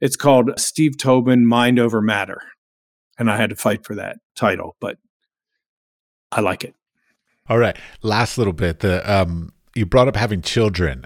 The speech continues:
Speaker 2: and I'm always interested about, like, how did have the choice? Now, I guess the first question would be, like, how old are your children or child? I'm not sure. You didn't say.
Speaker 1: I have Sienna, who's thirteen, uh, is a twin with Milo,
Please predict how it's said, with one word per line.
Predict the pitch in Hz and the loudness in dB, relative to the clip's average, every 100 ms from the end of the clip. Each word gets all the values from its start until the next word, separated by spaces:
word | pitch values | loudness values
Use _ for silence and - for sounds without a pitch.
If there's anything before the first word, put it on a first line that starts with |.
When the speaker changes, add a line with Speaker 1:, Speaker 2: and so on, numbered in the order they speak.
| - | -6
Speaker 2:
and | 92 | -4
I'm | 95 | 0
always | 98 95 82 | 0 0 -2
interested | 90 80 78 - 82 78 | -4 -6 -6 -4 -4 -4
about, | 78 78 78 - | -2 -2 -4 -6
like, | 80 76 - _ _ _ | -8 -8 -16 _ _ _
how | - - - 98 98 90 | -10 -6 -4 -2 0 -2
did | 95 90 85 | -2 -4 -4
have | - - 104 98 90 95 | -6 -6 -6 -4 -6 -10
the | 85 | -10
choice? | 87 - 98 - - | -6 -2 -2 -2 -8
Now, | 110 110 110 120 - | -4 -4 -4 -10 -6
I | 107 | -4
guess | 107 - | -2 -4
the | - | -2
first | 135 135 | 0 0
question | 110 85 | -2 -2
would | 80 | -4
be, | 85 | -6
like, | 82 85 - - - - | -4 -6 -6 -18 -20 -2
how | 113 | 0
old | 110 120 95 | 2 0 -2
are | |
your | 82 73 | -4 -6
children | - 73 67 - | -6 -8 -8 -12
or | - 95 - | -4 -4 -4
child? | - 101 80 67 - | -6 -2 -2 -4 -8
I'm | 82 | -8
not | 82 - | -8 -8
sure. | 76 69 - | -10 -10 -10
You | 78 | -10
didn't | 71 - | -10 -10
say. | - 71 - _ - | -12 -12 -16 _ 0
Speaker 1:
I | 175 | 4
have | 170 170 147 - _ _ _ | 6 6 4 -2 _ _ _
Sienna, | - - 139 135 147 156 | -8 0 4 6 4 2
who's | 139 135 120 - | 4 4 4 2
thirteen, | - 131 123 131 127 123 127 147 | 0 0 0 2 4 4 2 -2
uh, | 120 113 117 | -4 -2 -2
is | 110 | -4
a | 123 | -4
twin | - 135 127 | 0 4 6
with | 120 110 | 4 4
Milo, | 113 120 120 120 135 135 | 2 4 4 2 0 -6